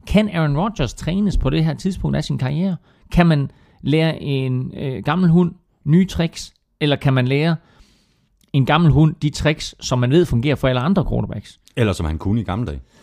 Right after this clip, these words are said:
Speaker 1: Nej, fordi i gamle dage, det er jo det, er det, jeg siger, der, der, der brugte han jo heller ikke rigtig sin teknik. Altså, han havde, han havde udmærket teknik, men, men han forfaldt ofte til bare at sige, "Okay, jamen, jeg ved, jeg har den der arm, og jeg kan få den derud alligevel,"
Speaker 2: Mm.
Speaker 1: og sådan noget, ikke? Jeg kunne godt tænke mig at se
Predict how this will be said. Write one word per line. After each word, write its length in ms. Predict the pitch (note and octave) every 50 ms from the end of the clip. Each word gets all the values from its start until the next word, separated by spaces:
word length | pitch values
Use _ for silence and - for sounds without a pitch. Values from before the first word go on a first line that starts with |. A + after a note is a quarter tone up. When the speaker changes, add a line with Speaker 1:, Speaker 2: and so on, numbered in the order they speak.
| - _ _ _ -
Speaker 1:
Nej, 300 | E3+ D#3 F3 G3 G3+ G3+
fordi 220 | G3+ - F#3+ G#3+
i 40 | G#3+
gamle 240 | G3 A3 A#3 C4 A3+
dage, 160 | G#3+ G3+ G3+
det 100 | G3 G#3+
er 60 | G#3+ A3
jo 60 | G#3
det, 200 | F#3+ F#3 F3 - G#3+ G#3
er 40 | G3+
det, 120 | F#3 F#3+
jeg 140 | F#3 E3 D3+
siger, 200 | - F#3+ F#3+ F#3
der, 200 | E3 G3 F#3 F#3
der, 120 | - - F3 F#3 -
der 60 | F3+
brugte 260 | E3+ - F3+ F3+ -
han 100 | F3 D#3+
jo 60 | F3
heller 240 | E3 E3+ A#3+ C4+ G#3
ikke 140 | D3+ - C3+
rigtig 200 | C3+ B2+ B2 G2+
sin 160 | - B2 A2+
teknik. 340 | - - A#2+ G#2+ A#2+ B2+ -
Altså, 180 | C3+ - -
han 60 | C#3+ C#3 D#3+ G3+
havde, 120 | G#3+ G#3+ F#3+
han 140 | D3 D3+ E3+
havde 160 | F#3 G3+ G3
udmærket 340 | G3+ G3 F#3+ G3 G3+ F#3+ -
teknik, 300 | - C#3 D3 F#3 F#3 -
men, 180 | D3+ C3 B2+
men 120 | - C#3+ C#3
han 200 | C#3+ D3 C#3+ C#3 - - - - - - - _ _ _ - - - - - _ -
forfaldt 380 | - E3 - - A3+ A#3+ A#3 - -
ofte 320 | F3 F#3 G3+ - - C#3
til 140 | B2 - -
bare 200 | D3+ F3 E3 E3+
at 60 | E3
sige, 180 | D3+ - D3 D3
"Okay, 220 | F#3 F3+ - G#3
jamen, 140 | F#3+ D3+ B2+
jeg 100 | C3 B2+
ved, 80 | D#3 G#3+
jeg 120 | G3+ - C3
har 140 | E3 D#3+
den 160 | C#3+ D#3 D#3+ D3+
der 80 | C#3+
arm, 280 | D3 D#3+ - F#3 D#3 B2+
og 100 | A#2 A#2
jeg 80 | A#2
kan 100 | A2+ B2
få 120 | - - C3
den 100 | A#2+ A#2+
derud 160 | B2 D#3+ F#3+
alligevel," 320 | E3 C#3 F3 F#3 E3+ D#3 C#3+
Speaker 2:
Mm. 40 | C3+
Speaker 1:
og 80 | B2+
sådan 120 | - - C3+
noget, 140 | C3 C3 C3+
ikke? 120 | D#3+ F#3 - _ _ _ _ _ _ _ _ -
Jeg 160 | C#3 F#3 G#3
kunne 100 | G3+ G3
godt 160 | D#3+ F3+ F3 -
tænke 220 | - F#3+ F#3 D#3+
mig 80 | D3 B2
at 60 | -
se 320 | - - - F#3+ F#3 F#3